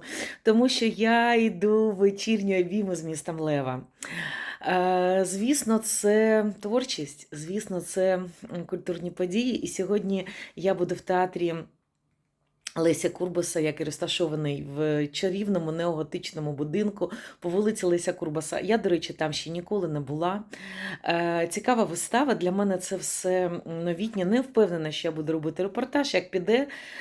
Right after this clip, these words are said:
Е, нічого зараз не хочеться робити через коліна, не та ресурсність. І, е, ви знаєте, який післясмак? Післясмак чудовий. В мене, <laughs> я вже тиждень друкую, а я ще в Іспанії. Вже після Іспанії була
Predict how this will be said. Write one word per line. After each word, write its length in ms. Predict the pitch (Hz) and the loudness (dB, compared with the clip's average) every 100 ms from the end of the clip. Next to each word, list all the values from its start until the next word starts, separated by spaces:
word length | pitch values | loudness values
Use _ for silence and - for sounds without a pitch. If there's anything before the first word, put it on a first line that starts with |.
| 233 | -8
Е, 280 | - 185 185 175 | 0 2 2 0
нічого 640 | 180 185 208 240 254 214 180 | -2 4 4 4 2 2 2
зараз 280 | 180 175 | 2 0
не 60 | 190 | -4
хочеться 340 | 185 180 - | -4 -6 -4
робити 300 | 175 175 175 | -2 -2 -4
через 280 | 175 185 185 | -4 -4 -4
коліна, 320 | - 220 226 | -2 0 2
не 140 | 185 170 | 2 0
та 180 | 180 180 | 0 -2
ресурсність. 880 | 170 - 147 131 - - 127 - - - - - - - - - | -2 -2 -4 -4 -6 -10 -12 -14 -20 -18 -16 -14 -16 -18 -12 0
І, 360 | 226 240 240 226 226 _ - | 2 4 4 2 0 _ 0
е, 460 | 202 202 202 196 | 4 4 6 4
ви 100 | 185 | 4
знаєте, 580 | 202 233 247 202 - 151 143 - | 2 2 4 4 2 0 -2 -6
який 320 | 190 202 226 | -6 -4 -4
післясмак? 920 | 220 208 196 196 - 202 208 208 - _ _ _ - - - | -4 -2 0 0 0 0 0 -2 -10 _ _ _ -20 -18 0
Післясмак 580 | 294 294 254 208 220 220 | 2 4 2 2 0 0
чудовий. 680 | - 160 147 131 117 117 | -4 -2 0 -2 -2 -6
В 120 | - 196 | -4 4
мене, 400 | 233 240 226 226 | 6 8 6 8
<laughs> 40 | |
я 140 | 233 | 10
вже 200 | 262 269 | 10 8
тиждень 500 | 247 285 294 220 202 | 2 2 0 0 -4
друкую, 440 | 180 214 233 294 262 | -2 -4 2 4 8
а 60 | |
я 200 | 190 226 | 8 6
ще 160 | 277 247 | 4 0
в 80 | 226 | -2
Іспанії. 540 | 240 - 214 185 170 | -4 2 4 4 2
Вже 140 | 165 214 | 0 -2
після 300 | 240 226 240 | -6 -2 0
Іспанії 480 | 233 262 269 220 | 0 0 2 2
була 400 | 196 185 196 170 | 2 4 4 2